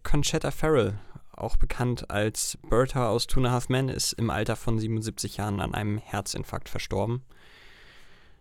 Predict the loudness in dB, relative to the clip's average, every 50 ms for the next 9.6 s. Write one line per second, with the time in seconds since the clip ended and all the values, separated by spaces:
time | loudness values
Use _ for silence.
0 | -20 -20 -20 -20 _ _ _ -6 -2 0 0 0 0 -2 -4 -4 -4 -2 -2 0
1 | 0 -2 -2 -4 -8 -8 -10 -10 -12 -16 -20 -20 -20 -20 -20 -20 _ _ _ -20
2 | _ _ _ _ _ -20 -20 -20 -20 _ _ _ _ _ _ _ _ _ _ _
3 | _ _ _ _ _ _ _ _ _ _ _ _ _ _ 0 0 0 0 0 -2
4 | -2 0 0 0 0 -2 -4 -4 -2 -2 -2 -2 -4 -4 -2 -2 0 0 0 0
5 | 0 0 -2 -4 -6 -12 -20 _ _ -6 -2 2 2 2 2 2 2 2 2 0
6 | 0 -2 -2 -2 -2 -2 -2 -4 -6 -4 0 2 4 4 4 4 2 0 -2 -4
7 | -6 -12 -20 -20 _ _ -20 _ _ _ -20 -20 _ _ _ _ _ _ -8 -6
8 | -4 -4 -2 -2 -2 0 0 0 -2 -4 -4 -6 -6 -6 -4 -4 -4 -4 -2 -2
9 | 0 0 0 -2 -4 -8 -8 -8 -8 -10 -12